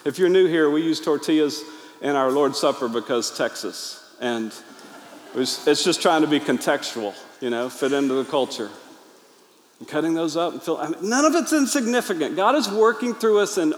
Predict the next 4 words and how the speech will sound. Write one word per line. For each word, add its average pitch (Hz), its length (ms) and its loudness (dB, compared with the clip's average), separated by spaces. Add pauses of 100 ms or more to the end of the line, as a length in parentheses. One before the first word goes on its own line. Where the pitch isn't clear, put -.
(100)
all 226 1200 0 (320)
circumstances, - 1160 -6 (140)
every 139 520 -6 (200)
single 110 640 -10